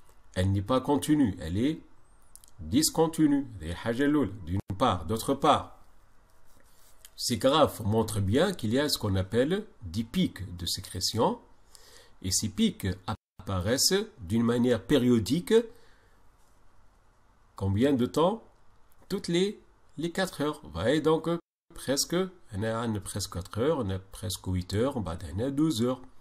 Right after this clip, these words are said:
On a presque quatre heures, huit heures, بعد شوية بالطبيعة, et cetera. Et donc, il y a une sécrétion qui est comment ?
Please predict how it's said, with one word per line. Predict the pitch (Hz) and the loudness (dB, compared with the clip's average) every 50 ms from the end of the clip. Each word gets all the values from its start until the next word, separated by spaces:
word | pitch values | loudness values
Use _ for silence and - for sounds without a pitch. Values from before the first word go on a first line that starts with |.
| - - - - - - - - - - - | -14 -12 -10 -10 -10 -10 -10 -10 -10 -8 -6
On | 85 | -4
a | 95 101 | -4 -4
presque | - - - 98 92 - - 92 | -4 -4 -4 -4 -4 -4 -6 -8
quatre | - - 90 - - - 98 | -8 -8 -8 -8 -6 -4 -2
heures, | 104 120 135 147 151 - | 0 2 0 0 -2 -4
huit | 95 78 78 73 - 90 | -6 -8 -10 -8 -4 -2
heures, | 101 120 135 147 151 - - - - - - - | 0 0 0 -2 -4 -6 -12 -18 -20 -20 -16 -10
بعد | 82 78 80 92 | -8 -8 -8 -8
شوية | - - 92 90 85 73 | -8 -6 -6 -6 -6 -6
بالطبيعة, | 69 69 - - - 98 117 131 277 - | -10 -14 -12 -8 -4 -4 -4 -4 -4 -6
et | - 135 | -4 -2
cetera. | - - 113 - - - - - - 78 | -2 -2 -2 -4 -6 -10 -12 -12 -10 -8
Et | 95 113 - - _ _ _ - | -6 -6 -6 -8 _ _ _ 6
donc, | 175 156 107 90 - - - - - - - - - - - | 6 6 6 2 -2 -10 -20 -20 -20 -20 -20 -20 -20 -10 -4
il | 104 107 | 2 4
y | 143 | 4
a | 156 | 4
une | 147 147 147 | 4 2 2
sécrétion | - - 147 - - 147 143 - - 139 139 127 107 | 0 -2 -4 -2 0 2 2 4 6 6 6 6 4
qui | - - 120 | 2 0 -2
est | 117 | 0
comment ? | - 127 127 120 117 104 85 - | 2 2 4 4 4 4 2 -2